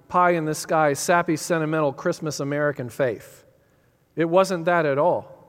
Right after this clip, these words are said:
Because if you go through the story, you read the whole book, you see that there are times as well when, when, when Job's suffering is tearing his guts out as he's trying to find some answers, trying to make sense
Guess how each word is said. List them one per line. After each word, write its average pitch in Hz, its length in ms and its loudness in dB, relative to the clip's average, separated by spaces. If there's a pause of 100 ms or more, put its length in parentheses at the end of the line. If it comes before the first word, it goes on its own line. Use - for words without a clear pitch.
(1120)
Because 190 320 2
if 190 160 0
you 214 120 -2
go 214 300 6
through 233 220 -2
the 190 100 2
story, 202 300 2
you 175 120 0
read 208 240 -2
the 180 120 4
whole 214 180 4
book, 202 300 2
you 196 80 0
see 240 240 -4
that 202 160 -8
there 185 200 4
are 151 60 0
times 180 500 -2
as 147 140 -6
well 170 400 4 (420)
when, 196 200 2
when, 170 280 0
when 160 300 -2
Job's 220 560 4 (300)
suffering 226 560 0
is 160 180 -2
tearing 220 580 0 (220)
his 175 240 4
guts 165 560 2
out 147 240 4
as 151 140 -2
he's 165 160 -2
trying 214 460 0
to 202 60 2
find 190 400 0
some 151 240 -4 (120)
answers, 185 560 -2 (240)
trying 226 300 4
to 214 100 0
make 196 260 2
sense 180 640 -2